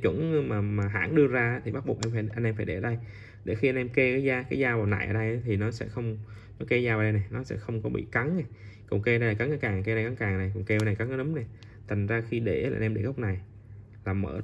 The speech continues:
tiện nhất và không bị trầy vỏ, nhất là những cái vỏ bọc vàng á. Đó, em, em có nhận lau dầu, ờ, cho một số anh em mà gửi về khách hàng của em á,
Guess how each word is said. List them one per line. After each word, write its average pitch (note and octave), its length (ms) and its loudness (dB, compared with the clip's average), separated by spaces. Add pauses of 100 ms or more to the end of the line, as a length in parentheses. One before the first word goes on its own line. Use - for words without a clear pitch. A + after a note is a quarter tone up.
tiện C#2+ 240 0
nhất C#3+ 140 0 (1200)
và G2 80 -4
không A2+ 240 0
bị G2 120 2
trầy F#2+ 160 2
vỏ, F#2+ 240 -4 (340)
nhất D#3 200 -2
là A#2 80 2 (240)
những G2+ 140 -4
cái - 100 -6
vỏ - 100 -4
bọc A#2 220 -4
vàng F#2+ 260 2
á. A2+ 80 -2 (800)
Đó, A#2+ 160 -2
em, G#2+ 120 2 (120)
em A2 260 -4
có C3 60 0
nhận G#2 420 -4
lau A2 120 0
dầu, G2 320 0 (800)
ờ, F#2+ 300 0
cho A2 360 0
một G#2+ 280 -2
số C3 280 -6
anh D3 120 0
em A#2 200 0
mà G#2 60 0
gửi G2 260 -2
về A#2+ 200 2
khách C3 140 -4
hàng A2 260 0
của A2 60 0
em A#2 140 2
á, - 60 -2